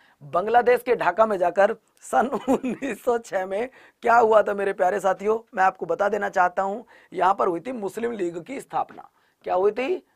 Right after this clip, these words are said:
मुस्लिम लीग की स्थापना। कई बार पेपर में पूछा जा चुका है कि मुस्लिम लीग की स्थापना कब हुई थी। तो प्यारे बच्चों, मुस्लिम लीग की स्थापना उन्नीस सौ छह में हुई थी। आपसे सवाल पूछ रहा हूं कि मुस्लिम लीग की स्थापना किसने की थी?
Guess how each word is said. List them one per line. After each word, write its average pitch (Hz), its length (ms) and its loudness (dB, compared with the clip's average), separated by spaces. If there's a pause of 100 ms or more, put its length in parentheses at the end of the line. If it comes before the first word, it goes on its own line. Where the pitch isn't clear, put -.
(120)
मुस्लिम 254 640 -6
लीग 180 380 -4
की 294 260 -12
स्थापना। 131 500 -10 (100)
कई 269 200 -4
बार 226 200 2
पेपर 202 300 -4
में 165 140 -10
पूछा 156 240 -6
जा 190 140 -2
चुका 202 280 0
है 233 200 4 (400)
कि 262 260 -6
मुस्लिम 233 460 -6
लीग 196 300 -6
की 180 160 -8
स्थापना 180 540 -4 (280)
कब 175 160 -6
हुई 139 120 -12
थी। 104 200 -20 (260)
तो 175 60 -4
प्यारे 202 260 2
बच्चों, 240 580 2 (120)
मुस्लिम 254 360 -2
लीग 220 140 -2
की 190 140 -4
स्थापना 214 520 -2
उन्नीस 185 340 -8
सौ 180 80 -8
छह 160 220 -6
में 214 120 -2
हुई 220 120 0
थी। 240 240 -8 (260)
आपसे 220 300 4
सवाल 180 240 0
पूछ 180 220 -4
रहा 214 120 6
हूं 240 120 -2 (240)
कि 202 80 -10
मुस्लिम 247 340 -6
लीग 208 140 -4
की 185 120 -6
स्थापना 190 320 -2
किसने 262 320 -6
की 165 120 -8
थी? 120 220 -18